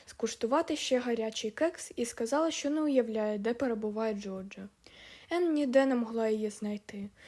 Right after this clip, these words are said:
Вона повернулася і розповіла про це панові Роланду. У того був сердитий вигляд. "Доведеться повідомити її батькові", — сказав він.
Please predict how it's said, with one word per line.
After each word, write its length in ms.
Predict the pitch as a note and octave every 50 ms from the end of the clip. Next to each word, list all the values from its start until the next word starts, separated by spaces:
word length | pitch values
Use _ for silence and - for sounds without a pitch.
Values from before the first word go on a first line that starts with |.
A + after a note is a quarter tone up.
| - - -
Вона 240 | - A#3 B3 D4+ E4+
повернулася 800 | E4+ C#4+ C4 A#3+ B3+ B3 C4 D4+ F4 F#4 F4 E4 - - D#4 D4+
і 220 | D4 - - A#3+ A#3
розповіла 580 | A3+ A3 - - - A3+ A3 A3 A3 B3 C#4+
про 180 | C#4 - A#3+ A3+
це 220 | - - - B3+
панові 460 | B3+ B3 A#3 A3 A3 A3+ A3 A3 A3
Роланду. 580 | G#3+ G#3 G3+ G3 G3 F#3+ G3 G3 - - G3+ - - _ - - - - - -
У 100 | A3+ A3
того 300 | - C#4+ D#4+ D#4+ F4 D#4+
був 260 | C#4 A#3+ B3+ C#4 C4
сердитий 640 | - - C4 A#3+ A#3 G#3 G#3 A3 A3 A3+ B3 B3 A#3
вигляд. 480 | A3 A3 G#3 G3 - - G3+ G3 G3+ - - - _ _ _ - - - - - - - - - -
"Доведеться 500 | A#3+ B3 A#3+ B3+ B3 D4 D#4+ D#4+ - F4+
повідомити 680 | - D#4+ D#4 C#4 C4+ A#3+ B3 C4+ C4 C#4+ C#4 - D4
її 240 | C#4 C4+ B3 C4 C#4+
батькові", — 640 | D4 C4+ B3 A#3 A#3 A#3 - - A#3+ A3+ A3+ A3+ A3
сказав 480 | - - - A#3+ A3+ - A3+ A3 A3 G#3+
він. 280 | G#3+ G#3+ G#3 G#3+ G#3+